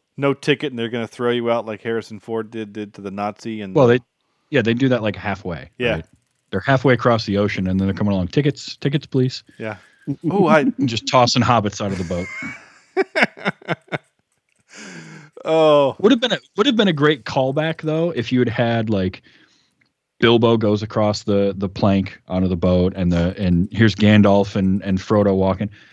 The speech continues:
Speaker 2: and, and you see Elrond standing there, right? And then Merry and Pippin just come running onto the boat, and he's just got that same look on his face like he did in the Fellowship moment.
Speaker 1: Yeah.
Speaker 2: Like, "What the, what the hell is going on?"
Speaker 1: Yeah. No, you're, that, that's
Speaker 2: <laughs>
Speaker 1: funny.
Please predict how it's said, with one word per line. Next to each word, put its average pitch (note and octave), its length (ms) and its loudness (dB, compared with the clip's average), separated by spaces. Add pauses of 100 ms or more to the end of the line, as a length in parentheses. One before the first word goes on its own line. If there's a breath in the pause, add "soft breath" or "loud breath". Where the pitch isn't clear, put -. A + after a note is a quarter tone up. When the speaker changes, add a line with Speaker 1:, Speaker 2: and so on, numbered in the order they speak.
(120)
Speaker 2:
and, G2+ 420 4 (520)
and A2 120 2
you G#2 80 2
see G#2 540 2
Elrond G#2 500 4
standing G2 420 -2
there, F#2+ 220 -2 (380)
right? G2+ 220 0
And G2+ 160 2
then G2 180 6
Merry A2+ 240 6
and G#2 120 0
Pippin A2 260 -4
just G2+ 180 -8
come G#2 160 -4
running G2+ 300 0
onto G2 160 0
the F#2 80 -2
boat, F#2+ 280 -2
and F#2+ 120 -6
he's F#2+ 200 -4
just - 280 -4
got G2 180 0
that G#2 160 -2
same G#2+ 240 4
look G2+ 180 0
on G#2 60 2
his F#2+ 160 -2
face F#2+ 240 -2
like F#2+ 140 -4
he F#2+ 60 -4
did F#2+ 160 2
in F#2+ 40 2
the F#2 80 2
Fellowship G2 460 -2
moment. C#3+ 180 2
Speaker 1:
Yeah. D3+ 140 8
Speaker 2:
Like, B2 80 6
"What G3+ 180 4
the, F3+ 220 4 (540)
what D#3+ 320 0
the G#2 200 -2
hell A#3 300 0
is A3 120 -4
going F#3 300 0
on?" A#2+ 340 -2
Speaker 1:
Yeah. B2 420 0 (100)
No, C#3 160 2
you're, C#3 180 0
that, A#2+ 200 -2
that's A#2+ 240 -2
Speaker 2:
<laughs> - 0 -
Speaker 1:
funny. G2 280 -8